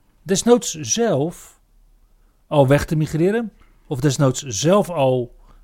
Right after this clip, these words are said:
de mogelijkheden die worden afgesloten te blokkeren in hun Microsoft driehonderdzesenzestig organisaties en Azure A D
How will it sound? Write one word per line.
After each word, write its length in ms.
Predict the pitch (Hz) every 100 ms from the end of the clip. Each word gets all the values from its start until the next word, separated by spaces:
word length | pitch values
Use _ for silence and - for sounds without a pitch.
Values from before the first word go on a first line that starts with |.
| -
de 180 | 127
mogelijkheden 760 | 131 151 208 214 196 135 131 127
die 140 | 120
worden 180 | 123 127
afgesloten 680 | 131 120 - 120 117 117 131 _ _ _ _
te 140 | 151
blokkeren 800 | 113 139 - 165 139 113 170 196 _ _ _ _ _ _ _
in 220 | - 180
hun 280 | 180 160 175
Microsoft 360 | 156 160 - 151
driehonderdzesenzestig 720 | 151 143 139 - 117 127 - _ _ _ _ _ _ -
organisaties 880 | 143 113 117 117 131 170 208 - _ _
en 180 | - 151
Azure 380 | 156 127 143 131
A 40 |
D 280 | 117 107 117